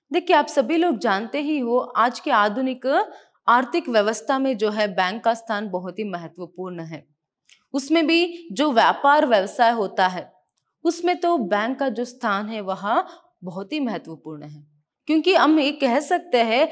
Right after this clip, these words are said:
कि आज आधुनिक व्यापार के लिए तो जो बैंक है वह आधार स्तंभ ही है, ऐसा हम कह सकते हैं। क्योंकि छोटे से छोटे व्यवहार से लेकर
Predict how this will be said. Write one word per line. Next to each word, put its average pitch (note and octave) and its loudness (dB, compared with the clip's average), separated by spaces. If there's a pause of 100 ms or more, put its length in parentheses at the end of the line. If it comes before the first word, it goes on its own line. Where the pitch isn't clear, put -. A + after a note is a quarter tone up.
(180)
कि E4+ 2
आज B3+ 6 (120)
आधुनिक C#4 4
व्यापार B3+ 4
के C4 -2
लिए A#3+ 2
तो A#3+ -4
जो G#3+ 0
बैंक G3 2
है A3+ 0 (240)
वह A3 -2
आधार A3 4
स्तंभ G#3 -4
ही C4+ -4
है, C#4 -4
ऐसा A3 0
हम G#3 -4 (320)
कह F#3 -4
सकते F3 -8
हैं। F3 -6 (220)
क्योंकि F4+ 4
छोटे C#4 -2
से F#4 0
छोटे C#4+ 0
व्यवहार A3 2
से C4 0
लेकर F#3+ -2